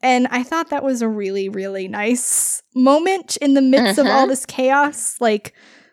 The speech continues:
Speaker 1: sort of, because we haven't really, after Mirror Dance, we haven't really seen the two of them together.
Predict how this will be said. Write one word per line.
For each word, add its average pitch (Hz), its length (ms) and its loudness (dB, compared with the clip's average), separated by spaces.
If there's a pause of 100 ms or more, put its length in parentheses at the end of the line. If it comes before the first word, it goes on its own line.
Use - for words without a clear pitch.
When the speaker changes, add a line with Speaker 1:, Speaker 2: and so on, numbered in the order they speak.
(140)
Speaker 1:
sort 269 320 2
of, 254 420 2 (720)
because 277 380 -2
we 330 140 2
haven't 403 340 0
really, 302 540 -2 (720)
after 320 340 2
Mirror 247 360 2
Dance, 269 340 0
we 247 100 -2
haven't 226 280 -2
really 214 220 -4
seen 220 500 -2
the 208 80 -2
two - 260 -4
of 208 120 -2
them 220 180 0
together. 196 520 -8